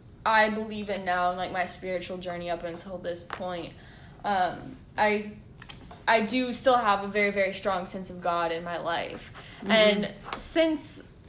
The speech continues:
Speaker 1: I have started questioning everything in these p-, recent months, I think I've come to my personal belief that, you know, there are so many religions in this world,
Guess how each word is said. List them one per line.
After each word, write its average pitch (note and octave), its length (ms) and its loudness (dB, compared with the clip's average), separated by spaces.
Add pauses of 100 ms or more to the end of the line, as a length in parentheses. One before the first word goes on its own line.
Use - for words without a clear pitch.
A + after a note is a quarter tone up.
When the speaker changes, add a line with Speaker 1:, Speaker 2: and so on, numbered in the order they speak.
(140)
Speaker 1:
I B3+ 140 6
have B3+ 240 2
started G#3+ 300 -2
questioning A3 600 -6
everything F#3+ 840 -10 (100)
in G#3+ 100 -2
these G#3 240 -2
p-, - 160 -14 (120)
recent A#3 500 -4
months, F#3 480 -4 (520)
I B3+ 600 10
think A#3+ 160 -4
I've G#3 260 4
come G#3+ 360 -4 (380)
to C4+ 100 -2
my A3+ 340 2
personal G#3 460 -4
belief G3 480 -6
that, F3 440 -2
you G#3+ 120 -6
know, F#3 340 0 (720)
there A#3 140 4
are A#3 40 2
so F#4 220 0
many E4+ 160 2
religions G3+ 540 0
in A3 100 -2
this A#3+ 220 -4
world, C4 480 2